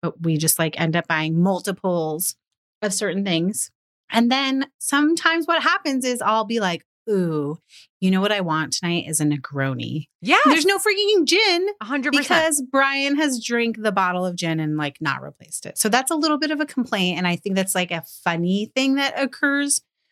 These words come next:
Speaker 1: more often than not where we're like, "We're gonna give advice about how to stock your bar," but, like, also sometimes
Speaker 2: You
Speaker 1: my
Speaker 2: can't
Speaker 1: bar
Speaker 2: keep
Speaker 1: is
Speaker 2: your
Speaker 1: not
Speaker 2: bar
Speaker 1: very
Speaker 2: stocked.
Speaker 1: well stocked.
Speaker 2: <laughs> So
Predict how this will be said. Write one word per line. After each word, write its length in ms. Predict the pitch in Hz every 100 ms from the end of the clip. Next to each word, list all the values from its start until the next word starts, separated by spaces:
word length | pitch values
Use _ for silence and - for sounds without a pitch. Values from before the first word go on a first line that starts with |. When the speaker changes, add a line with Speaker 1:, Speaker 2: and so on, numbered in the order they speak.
| _ -
Speaker 1:
more 120 | 214
often 240 | 202 220
than 80 | 202
not 140 | 190
where 120 | 190 196
we're 220 | 190 196
like, 240 | 202 214 _ _ _
"We're 120 | 226
gonna 340 | 254 254 240 - 208
give 220 | 196 196
advice 420 | 185 190 247 285
about 220 | 208 165 151
how 100 | 180
to 60 |
stock 280 | 170 185 -
your 80 | 175
bar," 320 | 240 247 202
but, 140 | 185
like, 180 | 175 180 -
also 540 | 208 208 - 180 165 - _ _ _ _ _
sometimes 280 | - 226 240
Speaker 2:
You 60 | 294
Speaker 1:
my 40 |
Speaker 2:
can't 80 | 214
Speaker 1:
bar 80 | 185
Speaker 2:
keep 80 | 185
Speaker 1:
is 80 | 185
Speaker 2:
your 100 | 165
Speaker 1:
not 40 |
Speaker 2:
bar 120 | 156 165
Speaker 1:
very 120 | 160
Speaker 2:
stocked. 160 | 170 165
Speaker 1:
well 160 | 156
stocked. 880 | 156 - 180 254 - 269 - - - -
Speaker 2:
<laughs> 40 | - _ - - _
So 420 | - 403 392 -